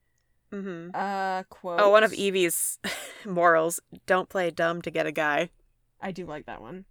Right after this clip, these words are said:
Speaker 1: Mm-hmm.
Speaker 2: <laughs> Sorry, one of the quotes on I M D B is Maleficent going up to Beast, who's, like, frozen when she freezes everyone, and she goes, "Mm, in another time, in another time." <laughs> Oh, God.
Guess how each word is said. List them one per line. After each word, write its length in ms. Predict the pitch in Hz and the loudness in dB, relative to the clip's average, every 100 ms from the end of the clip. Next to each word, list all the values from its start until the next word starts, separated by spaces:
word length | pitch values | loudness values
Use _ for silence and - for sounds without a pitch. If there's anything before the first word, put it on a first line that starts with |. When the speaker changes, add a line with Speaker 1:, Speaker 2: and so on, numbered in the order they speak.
| _ 370 | _ -16
Speaker 1:
Mm-hmm. 260 | 208 208 202 _ _ _ _ _ _ _ _ _ _ _ _ - | -16 -16 -20 _ _ _ _ _ _ _ _ _ _ _ _ -20
Speaker 2:
<laughs> 840 | - - 139 - - - - - | -20 -12 -8 -8 -8 -10 -18 -12
Sorry, 240 | - 262 226 | -2 0 0
one 120 | 233 | -2
of 40 | 247 | -4
the 60 | |
quotes 240 | 247 220 214 | -2 -4 -4
on 80 | |
I 120 | 190 202 | -6 -4
M 80 | |
D 120 | 196 190 | -6 -8
B 320 | 190 185 180 | -8 -6 -6
is 160 | 180 | -8
Maleficent 480 | 196 185 185 165 196 | -8 -6 -6 -6 -8
going 240 | 185 190 190 | -8 -8 -8
up 140 | 185 | -10
to 380 | - 214 180 170 165 | -8 -6 -6 -8 -10
Beast, 340 | 185 185 196 - | -12 -12 -10 -10
who's, 160 | 214 | -8
like, 120 | 175 170 | -10 -10
frozen 440 | - 175 180 185 | -8 -8 -8 -10
when 100 | 180 | -10
she 100 | 180 | -12
freezes 360 | 170 185 180 185 | -10 -10 -8 -8
everyone, 200 | 190 190 | -8 -8
and 80 | |
she 100 | - | -8
goes, 160 | 202 190 | -8 -8
"Mm, 400 | 226 240 220 208 | -4 -4 -4 -4
in 60 | 202 | -2
another 320 | 226 247 269 | 0 0 0
time, 580 | - 254 226 214 190 190 | 0 4 4 2 -4 -6
in 60 | 202 | -6
another 360 | 208 202 233 | -6 -4 -6
time." 540 | - 240 214 269 277 208 | -4 -4 0 -2 -2 -4
<laughs> 40 | 247 - - - - - - - 277 - 311 _ _ _ _ _ _ _ _ _ _ _ _ _ _ _ - | -4 -6 -8 -14 -16 -18 -20 -12 -12 -12 -16 _ _ _ _ _ _ _ _ _ _ _ _ _ _ _ -14
Oh, 260 | 220 214 202 | -10 -10 -10
God. 380 | 196 196 180 | -10 -8 -10